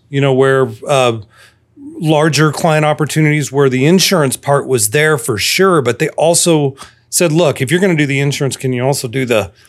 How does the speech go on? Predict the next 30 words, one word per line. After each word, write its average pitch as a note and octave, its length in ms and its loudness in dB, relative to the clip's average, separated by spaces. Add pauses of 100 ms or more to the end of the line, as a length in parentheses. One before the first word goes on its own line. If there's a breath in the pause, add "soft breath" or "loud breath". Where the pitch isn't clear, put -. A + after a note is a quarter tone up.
(240 soft breath)
investment C#3+ 580 0
side?" - 480 -4 (420 loud breath)
And C3 320 2
we C#3+ 120 2
really F3 360 2
kinda D#3 280 0
wanna C#3+ 200 2
go C#3+ 120 0
to C3+ 80 0
one C#3+ 220 2
place D3 340 0
'cause B2+ 220 -4
you're C3+ 120 -4
taking D3 340 -2
us C3 180 0
away C3 260 2
from A2 440 -4 (500 loud breath)
one C3+ 260 0
place B2 440 0
and C3+ 80 0
we C3 80 2
don't C3+ 140 0
wanna B2+ 160 0
spread B2+ 280 0
it B2+ 60 0
out A#2+ 120 0
all A#2+ 140 2
over A#2 80 0
the G#2 60 -10
place. - 320 -4